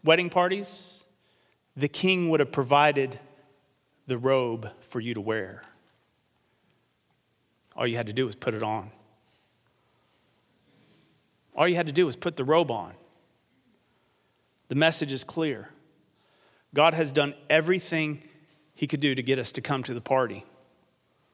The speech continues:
He's even provided the clothes for us to wear. But it's our choice. Will we put them on? Even when the guest didn't have on the right clothes, how did he respond?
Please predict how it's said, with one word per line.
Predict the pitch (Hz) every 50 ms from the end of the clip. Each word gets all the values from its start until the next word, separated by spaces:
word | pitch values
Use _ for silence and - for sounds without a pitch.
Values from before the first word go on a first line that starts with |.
| _ _ _ _ _ _ _ _
He's | - - 220 190 185
even | 208 202 190 185
provided | 170 - 165 151 135 160 165 175 180 180 180 160
the | 151
clothes | - - - 185 180 165 143 135 -
for | - -
us | 143 131 -
to | - -
wear. | 143 143 139 131 107 98 95 - - _ _ _ _ _ _ _ _ _ _ _ _ _ _ _ _ _ _ _ _
But | 131 123 143 147
it's | 143 135 135 - - -
our | - 135 143 147 147 147 143 139 127 117 - -
choice. | - - - 156 139 113 - 104 - - - - - - - - - - - - - _ _ _ _ _ _ _ _ _ _ _ _ _ _ _ _ _ _ _ _ -
Will | 127 131
we | 127 123
put | 120 - 151 131
them | - 127 123
on? | 123 127 131 156 185 - - - - _ _ _ _ _ _ _ _ _ _ _ _ _ _ _ _ _ _ _ _ _ _ _ _ _ _ _ _ _ _
Even | 165 170 156 165 160 160
when | 160 156
the | 143
guest | 131 123 156 156 151 143 -
didn't | - 156 147 135
have | 127 147 160 151 147
on | 147 147
the | 143
right | 143 143 143 143 -
clothes, | - - 160 165 160 135 127 117 -
how | - 160 156
did | 151 147 135
he | 160 165
respond? | 147 147 - - - 147 139 120 107 98 92 -